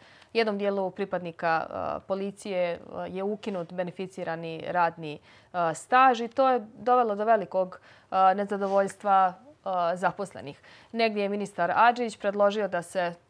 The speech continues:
taj nedostatak riješi kroz, a, granski ugovor. Međutim, vi niste potpisali ni kolektivni ugovor krajem prošle godine. Evo, očekujete li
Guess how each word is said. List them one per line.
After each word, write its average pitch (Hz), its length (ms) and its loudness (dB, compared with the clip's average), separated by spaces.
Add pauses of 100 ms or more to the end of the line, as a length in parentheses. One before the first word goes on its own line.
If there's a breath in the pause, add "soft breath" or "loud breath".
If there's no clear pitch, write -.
(140)
taj 196 240 6
nedostatak 185 600 -2
riješi 202 320 0
kroz, 170 400 -8
a, 175 240 -4
granski 175 840 -2
ugovor. 247 600 4 (300 loud breath)
Međutim, 240 380 -4
vi 247 100 -2
niste 247 260 -2
potpisali 220 580 -4
ni 220 100 -6
kolektivni 180 560 2
ugovor 170 360 -4
krajem 175 300 -4
prošle 165 580 -6
godine. - 400 -8
Evo, 247 200 2
očekujete 233 600 0
li 175 220 -4